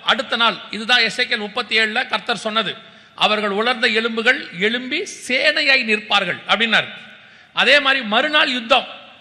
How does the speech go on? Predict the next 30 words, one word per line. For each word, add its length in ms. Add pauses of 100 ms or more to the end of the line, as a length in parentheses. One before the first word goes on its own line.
(240)
அந்த 160
நாடு 380
உருவாக்கும் 440
போதே 220
ராணுவமா 440
உருவாகுது, 460 (120)
ஃபார்ம் 360
ஆகுது. 220 (600)
மறுநாள் 320
யுத்தம் 220
ஆரம்பிக்க 340
போது 200 (500)
அனௌன்ஸ் 380
பண்ணிட்டாங்க. 380 (600)
அனௌன்ஸ் 300
பண்ண 220
உடனே 260 (580)
அன்னைக்கு 580 (100)
இஸ்ரவேலுக்கு 540
பிரதமரா 400
இருந்த 200
ஒரு 140
பேரு 320 (380)
டேவிட் 280
பென் 200
கூரியன். 380
நீங்க 160
பாக்குறீங்க 340
பாருங்க 280 (220)
போட்டோ, 280